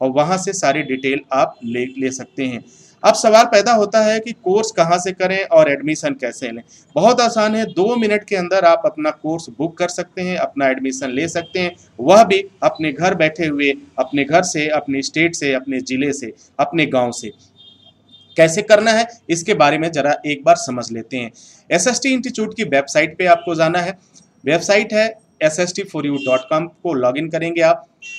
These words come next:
और जैसे ही <clears throat> आप वेबसाइट पर जाएंगे वहाँ पे आपको पूरी डिटेल मिल जाएगी, कोर्स की लिस्ट मिल जाएगी। अपना कोर्स सेलेक्ट कर लीजिए।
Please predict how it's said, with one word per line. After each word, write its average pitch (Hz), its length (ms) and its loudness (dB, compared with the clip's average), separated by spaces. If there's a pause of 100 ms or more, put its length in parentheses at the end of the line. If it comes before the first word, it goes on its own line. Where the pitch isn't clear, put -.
और 160 220 8
जैसे 185 320 2
ही 226 120 -2 (140)
<clears throat> - 120 2
आप 160 220 6
वेबसाइट 147 420 -2
पर 135 100 -6
जाएंगे 143 380 -2 (580)
वहाँ 185 320 6
पे 160 140 4
आपको 165 360 2
पूरी 170 320 -2
डिटेल 151 340 -4
मिल 170 180 -2
जाएगी, 170 300 4
कोर्स 147 320 -6
की 127 120 -8
लिस्ट 135 260 -8
मिल 170 180 -4
जाएगी। 175 280 2
अपना 143 340 -4
कोर्स 143 340 -6
सेलेक्ट 185 300 -2
कर 202 120 0
लीजिए। 202 260 -4